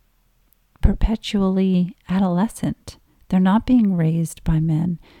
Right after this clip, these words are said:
They're not being raised, mentored, coached, or trained by a man. They're just boys. And women don't want to marry boys. They want to marry a man. Historically, if you look back,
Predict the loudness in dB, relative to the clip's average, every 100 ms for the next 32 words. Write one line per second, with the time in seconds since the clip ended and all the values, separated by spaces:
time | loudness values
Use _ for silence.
0 | _ -6 -2 0 0 0 0 2 0 0
1 | 0 -2 -6 -16 -20 _ _ -2 0 0
2 | 0 0 0 0 -6 _ _ -4 -2 -2
3 | -4 -14 -18 -20 _ -4 -4 -2 2 2
4 | 2 0 -6 _ -6 -2 2 2 4 2
5 | 2 -2 -4 -10 _ _ -2 -2 0 -6
6 | -10 -2 2 2 2 -2 -8 -20 -20 _
7 | _ _ -20 _ 0 2 4 4 6 6
8 | 6 4 2 2 0 2 0 0 -2 -2
9 | -2 -2 -4 -4 -2 0 0 -2 -2 0
10 | 0 2 0 -2 -2 0 0 0 -2 -4
11 | -6 -14 _ _ _ _ _ _ _ _
12 | _ _ -16 -14 -8 -2 0 0 -2 -4
13 | -4 -4 -2 -2 0 -2 -4 -4 -4 -6
14 | -14